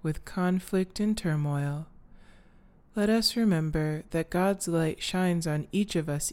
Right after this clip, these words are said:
equally. God became incarnate for all of us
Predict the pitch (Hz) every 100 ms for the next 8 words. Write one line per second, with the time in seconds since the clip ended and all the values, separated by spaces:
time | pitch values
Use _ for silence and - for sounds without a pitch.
0 | - 151 - - - - _ - - -
1 | - - - - - - - - - -
2 | 185 196 196 196 - 170 - 165 156 151
3 | 151 175 170 170 175 - - - - -
4 | - - 170 156 151 151 196 214 - -